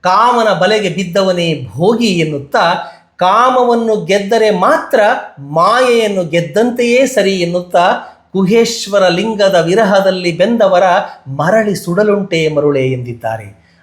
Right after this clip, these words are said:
ಅಲ್ಲಮ ಪ್ರಭುವಿನ ಅನುಭವ ಜ್ಞಾನಪೂರ್ಣವಾದದ್ದು. ಆತ ಯೋಮಮೂರ್ತಿ, ಪರಿಪೂರ್ಣ ಅನುಭಾವಿಯಾಗಿ ಬೆಳೆದಿದ್ದ. ಇವರಿಂದ ಚೈತನ್ಯ ಪಡೆದು ಕೃತಾರ್ಥರಾದವರು ಅದೆಷ್ಟೋ ಮಂದಿ. ಅವರುಗಳಲ್ಲಿ ಮುಖ್ಯವಾಗಿ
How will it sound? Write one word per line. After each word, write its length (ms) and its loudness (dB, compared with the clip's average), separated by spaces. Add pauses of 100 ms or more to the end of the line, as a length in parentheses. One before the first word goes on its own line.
(180)
ಅಲ್ಲಮ 440 2
ಪ್ರಭುವಿನ 540 -4
ಅನುಭವ 720 0 (540)
ಜ್ಞಾನಪೂರ್ಣವಾದದ್ದು. 1500 -2 (280)
ಆತ 340 -6 (300)
ಯೋಮಮೂರ್ತಿ, 1000 0 (260)
ಪರಿಪೂರ್ಣ 680 -6
ಅನುಭಾವಿಯಾಗಿ 1200 -4 (100)
ಬೆಳೆದಿದ್ದ. 380 -8 (840)
ಇವರಿಂದ 480 4
ಚೈತನ್ಯ 580 0
ಪಡೆದು 380 0
ಕೃತಾರ್ಥರಾದವರು 1080 0
ಅದೆಷ್ಟೋ 720 0
ಮಂದಿ. 440 -4 (160)
ಅವರುಗಳಲ್ಲಿ 540 0
ಮುಖ್ಯವಾಗಿ 920 -2